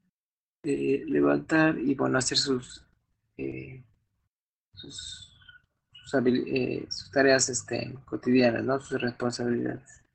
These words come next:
Bueno, de todos, claro. Eh, pero bueno, puede cambiar, ya sea cualquier hor-, horario, nada más que hay que quedar en específico. Creo que va a ser un, un, este,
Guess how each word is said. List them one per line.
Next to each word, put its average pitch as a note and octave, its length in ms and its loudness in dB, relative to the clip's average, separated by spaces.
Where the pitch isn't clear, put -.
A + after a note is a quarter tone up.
Bueno, B2 240 4
de A2+ 100 -4
todos, - 440 0
claro. - 400 -6
Eh, B2+ 100 -2
pero C#3+ 180 6
bueno, D3 200 8
puede D#3+ 200 6
cambiar, A#2+ 380 4
ya B2+ 140 0
sea B2+ 340 0
cualquier B2+ 320 2
hor-, - 360 2
horario, D#3 320 8
nada E3+ 140 8
más E3+ 240 4
que E3 240 2
hay D3 240 2
que D#3 380 0
quedar C3+ 260 4
en D3 120 2
específico. E3 760 0
Creo D#3 140 4
que D3+ 60 2
va C#3+ 120 8
a C3+ 40 2
ser C#3+ 260 0
un, C3+ 460 -6
un, - 140 -4
este, - 580 -8